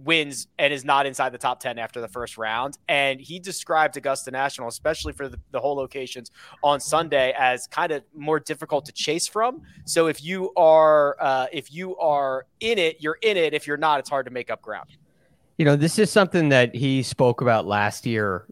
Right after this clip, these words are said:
Speaker 2: kind of, I would say, uh, at length, really. Uh, he spoke about the conservative strategy. Uh, well, maybe he didn't speak about it at length, but we certainly did.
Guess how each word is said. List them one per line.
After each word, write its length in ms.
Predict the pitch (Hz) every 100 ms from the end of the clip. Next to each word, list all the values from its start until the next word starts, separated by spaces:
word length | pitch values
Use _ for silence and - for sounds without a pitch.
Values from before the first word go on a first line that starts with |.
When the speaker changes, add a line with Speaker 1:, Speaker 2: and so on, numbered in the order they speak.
| _ _ _ - -
Speaker 2:
kind 240 | 131 123
of, 240 | 120 101 - - _ _ _ _ _ _ _ _ _ _ 143
I 80 |
would 140 | 156 -
say, 460 | 180 156 147 143 139
uh, 40 | - - 151 143 139 135 135 131 -
at 340 | 147 131 120 - _ -
length, 580 | 127 156 151 - - _ -
really. 600 | - 135 175 120 101 -
Uh, 240 | 127 120 117
he 140 | 117
spoke 300 | - 143 135
about 220 | 135 123
the 80 | -
conservative 760 | - 127 - 147 131 131 120 107
strategy. 640 | - 135 147 139 104 - _ _ _ _ -
Uh, 260 | 135 120 -
well, 360 | 143 151 - _
maybe 260 | 147 170 120
he 140 | 147
didn't 260 | 131 110 -
speak 240 | - 104
about 220 | 107 104
it 60 | 101
at 140 | 85
length, 300 | 98 98 104
but 120 | - 113
we 180 | 123
certainly 440 | 127 127 82 101 101
did. 280 | 104 87